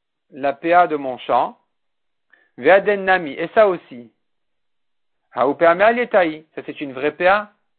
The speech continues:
Il a vraiment, il, il a vraiment réservé le, le deuxième aussi pour P A. Kikami bayal, et la question ne se pose pas dans ce cas-là, elle se pose dans un autre cas. Kigon de amar ve'aden. Il a dit, et ça,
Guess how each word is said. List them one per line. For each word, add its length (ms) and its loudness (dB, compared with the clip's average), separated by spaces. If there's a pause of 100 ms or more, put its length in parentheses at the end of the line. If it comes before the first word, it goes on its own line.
(240)
Il 120 -10
a 60 0
vraiment, 480 0 (200)
il, 200 -16
il 120 -10
a 40 -4
vraiment 240 0
réservé 560 2
le, 140 -8
le 500 -6
deuxième 460 0
aussi 360 -4
pour 280 -6
P 120 4
A. 240 2 (1040)
Kikami 320 -2
bayal, 260 4
et 40 0
la 80 0
question 260 -8
ne 100 -8
se 60 -18
pose 160 -6
pas 80 -2
dans 120 -2
ce 60 -18
cas-là, 180 4
elle 80 0
se 60 -10
pose 180 -8
dans 140 -8
un 80 -8
autre 120 -14
cas. 280 2 (260)
Kigon 280 -2
de 140 2
amar 220 4
ve'aden. 460 0
Il 80 -4
a 60 0
dit, 340 -8
et 240 2 (100)
ça, 300 2